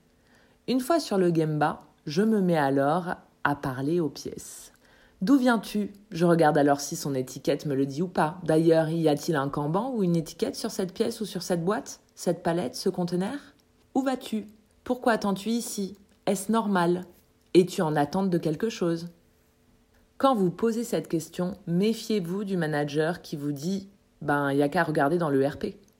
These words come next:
Premièrement, cela va à l'encontre de la démarche. Rendre visible le standard en un clin d'œil, aux yeux de tous, pour réagir vite en cas d'écart. Et deuxièmement, selon mon expérience,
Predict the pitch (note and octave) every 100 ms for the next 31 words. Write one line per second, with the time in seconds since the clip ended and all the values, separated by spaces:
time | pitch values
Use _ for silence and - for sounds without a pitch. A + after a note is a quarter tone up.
0 | _ _ _ - _ - - A3+ G#3 F3+
1 | F3+ F#3+ G#3 - F#3+ F#3+ F3 C#3 D3 F3+
2 | F#3 G3 G3 E3+ D#3+ D3+ D#3 C#3+ - -
3 | - _ _ _ _ C#3 E3 G3+ D#3+ C#3+
4 | D3+ D3+ C#3 C3 D#3+ F3+ F3 D3 C3 A#2+
5 | A#2 B2+ G3 F#3+ C4+ D3+ C3 C#3 - -
6 | C#3+ C#3 D#3+ G3+ D3 - D#3+ - - -
7 | - - _ - F3 E3+ D#3+ C#3+ C#3+ C3
8 | C3 D3 F3+ - - - C#3 C#3 F#3 F#3
9 | D#3 C#3+ C#3+ - - - _ _ _ _
10 | - C3 C#3+ A3 E3 C#3+ C3+ C#3+ G#3 _
11 | _ - - F3 D#3 D3 F#3 G3+ - D#3+
12 | C#3+ C#3+ -